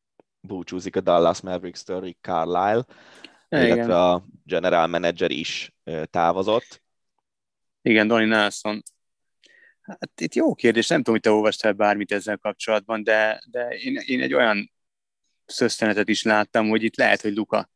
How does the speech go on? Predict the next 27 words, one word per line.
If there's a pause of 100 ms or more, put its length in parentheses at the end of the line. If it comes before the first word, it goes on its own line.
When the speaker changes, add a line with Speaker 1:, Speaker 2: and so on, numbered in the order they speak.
(360)
Speaker 2:
Doncic
kavarja
egy
picit
a
lapokat, (160)
és,
Speaker 1:
Nem
lenne
Speaker 2:
ö,
Speaker 1:
meglepő
azért. (920)
Speaker 2:
és
ezért
kellett
fel-,
mennie
Carlisle-nak,
mert
hogy (440)
Doncic,
vagy
igen,
Doncicon
kívül (300)
azért,
ö,